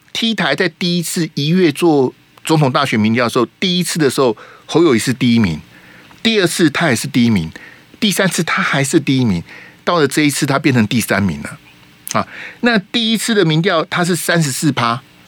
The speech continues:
遥遥领先柯 P 也领先赖清德，在一月的时候。那他现在剩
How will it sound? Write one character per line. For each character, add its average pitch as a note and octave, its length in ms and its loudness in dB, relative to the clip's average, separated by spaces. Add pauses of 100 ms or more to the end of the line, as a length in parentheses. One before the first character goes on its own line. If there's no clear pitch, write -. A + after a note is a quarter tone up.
(520)
遥 E3 240 2
遥 E3 120 2
领 A2+ 220 2
先 C3+ 380 0 (720)
柯 D#3 180 2
P C3+ 300 0 (300)
也 A#2+ 160 2
领 G#2 120 2
先 A#2+ 200 0
赖 A#2+ 120 2
清 G#2 200 0
德， E2 160 -4 (100)
在 - 160 -2
一 A#2+ 120 -2
月 B2+ 200 2
的 G2+ 100 0
时 - 140 -4
候。 F2+ 200 -4 (520)
那 G#3+ 200 2
他 G#3 180 -2
现 G#3 180 0
在 G3+ 80 2
剩 G3 160 -2